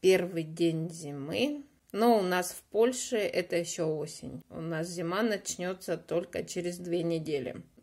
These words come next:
по календарю, но снег уже лежит. Ну ладно,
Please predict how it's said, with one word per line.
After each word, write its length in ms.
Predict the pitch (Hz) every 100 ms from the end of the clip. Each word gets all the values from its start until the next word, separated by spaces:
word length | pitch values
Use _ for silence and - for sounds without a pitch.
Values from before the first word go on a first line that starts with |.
| _
по 80 |
календарю, 840 | 170 190 196 208 185 190 175 147 123 -
но 340 | 202 277 254 - -
снег 440 | - 208 226 -
уже 200 | 175 175
лежит. 480 | 175 160 160 - - _ _ _
Ну 200 | - 196
ладно, 420 | 202 175 165 160